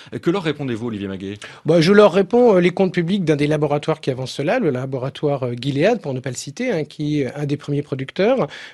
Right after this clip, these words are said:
Speaker 2: Quand vous analysez, euh, les résultats financiers de ce laboratoire sur l'année deux mille quatorze, vous avez un chiffre d'affaires de vingt-cinq milliards de dollars et vous avez un bénéfice net après impôt, et je dis bien après impôt, de douze milliards.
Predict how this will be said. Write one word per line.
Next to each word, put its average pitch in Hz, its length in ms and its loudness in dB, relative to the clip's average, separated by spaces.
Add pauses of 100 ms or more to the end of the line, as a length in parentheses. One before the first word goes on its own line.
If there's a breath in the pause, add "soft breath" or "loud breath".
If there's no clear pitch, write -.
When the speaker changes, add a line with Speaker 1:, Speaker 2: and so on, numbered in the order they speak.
(100)
Speaker 2:
Quand 160 180 2
vous 151 160 0
analysez, 165 720 2
euh, 143 200 -2
les 147 340 0
résultats 147 680 -2
financiers 139 460 -4
de 135 100 -6
ce 127 120 -8
laboratoire 139 520 -4
sur - 140 -10
l'année 135 160 -4
deux 131 140 -2
mille 156 140 0
quatorze, 170 460 0
vous 147 160 -2
avez 139 120 -4
un 131 80 -4
chiffre - 320 -4
d'affaires 139 240 -6
de 139 220 -2
vingt-cinq 135 500 -6
milliards 143 240 -2
de 135 80 -6
dollars 151 460 -2 (420 loud breath)
et 170 140 2
vous 185 180 2
avez 208 140 4
un 170 100 4
bénéfice 185 580 0
net 233 260 2 (120)
après 180 540 -2
impôt, 160 420 -4
et 135 60 -6
je 120 100 -12
dis 131 100 -8
bien 156 240 -4
après 147 280 -8
impôt, 190 320 -4
de 143 140 -2
douze 160 360 -6
milliards. 131 520 -8